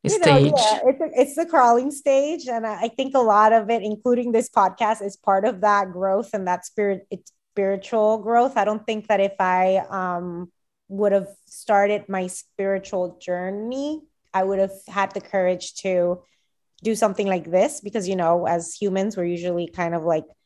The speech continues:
Speaker 1: scared of what other people are gonna think of us. But being spiritual and, like, kind of standing in my par-, power has, like, helped me get out of that cocoon and kind of have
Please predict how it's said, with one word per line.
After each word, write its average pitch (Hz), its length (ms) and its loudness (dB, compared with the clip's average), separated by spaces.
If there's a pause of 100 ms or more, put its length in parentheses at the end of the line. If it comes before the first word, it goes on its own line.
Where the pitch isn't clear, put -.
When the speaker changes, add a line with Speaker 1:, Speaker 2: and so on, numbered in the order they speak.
(260)
Speaker 1:
scared 185 320 2
of 175 80 0
what 175 140 2
other 170 160 2
people 180 200 -4
are 175 40 2
gonna 165 140 -2
think 175 200 -2
of 185 80 2
us. 208 240 2
But - 340 -2 (220)
being 202 220 0
spiritual 190 540 2
and, 170 280 -4
like, 165 240 -4
kind 185 240 -4
of 190 60 -4
standing 185 320 0
in 175 80 -2
my 165 100 -2
par-, 160 400 -4
power 175 300 4
has, 175 240 -2
like, 160 160 -4
helped 170 400 -2
me 160 280 -10 (400)
get 180 120 2
out 170 180 2
of 165 120 -4
that 160 280 -2
cocoon 180 460 -4
and 165 160 -6
kind 170 160 -4
of 165 80 -6
have 165 180 -2